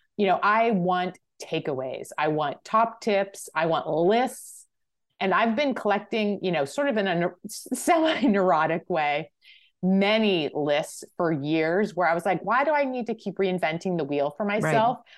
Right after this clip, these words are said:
Speaker 1: I'm gonna make a list of deer-resistant plants," right? So when I design a garden, I go to my list, I've got my list, and it's there. And so I was like, "I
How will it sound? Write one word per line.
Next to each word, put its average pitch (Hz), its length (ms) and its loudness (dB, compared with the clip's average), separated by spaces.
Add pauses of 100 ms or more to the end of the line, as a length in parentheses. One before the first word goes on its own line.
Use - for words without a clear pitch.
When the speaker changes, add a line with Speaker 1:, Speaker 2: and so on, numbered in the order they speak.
(180)
Speaker 1:
I'm 240 140 0
gonna 339 160 0
make 247 220 0
a 208 80 4
list 170 540 0
of 147 240 -2 (440)
deer-resistant 214 760 0
plants," - 440 -16 (600)
right? 175 280 0 (120)
So 214 120 0
when 185 100 2
I 233 120 2
design 269 320 0
a 214 40 0
garden, 233 380 2
I 165 60 -8
go 160 120 -2
to 151 60 -6
my 139 140 -4
list, 311 480 0 (280)
I've 147 140 -4
got 151 200 -2
my 165 140 0
list, 247 560 0 (380)
and 180 400 -2
it's - 160 -2
there. - 420 -2 (540)
And 208 260 0
so 214 200 2
I 208 100 6
was 208 120 2
like, 185 180 2
"I 196 440 2